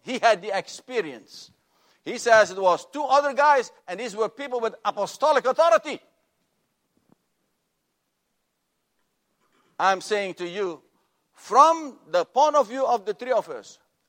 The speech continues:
this is what we saw. We were eyewitnesses, so this should, this should count pretty heavy, yes? When an apostle of the Lord Jesus Christ tells you that they have seen with their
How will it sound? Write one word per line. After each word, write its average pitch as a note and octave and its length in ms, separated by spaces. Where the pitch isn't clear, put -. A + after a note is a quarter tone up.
this G#3 220
is G#3 160
what F#3+ 220
we F3 140
saw. D#3+ 340
We D3+ 100
were D3 220
eyewitnesses, F3+ 840
so E3 280
this G3 320
should, F#3+ 260
this F#3+ 200
should - 380
count E3+ 320
pretty E3+ 220
heavy, B3 260
yes? - 380
When B3+ 500
an G3 140
apostle C#4+ 600
of C#4+ 160
the C4+ 60
Lord C4 220
Jesus G#3 400
Christ D#3+ 340
tells F#3 380
you C#3 120
that D3+ 140
they D#3 100
have C#3+ 200
seen A#3 340
with G3+ 120
their E3+ 100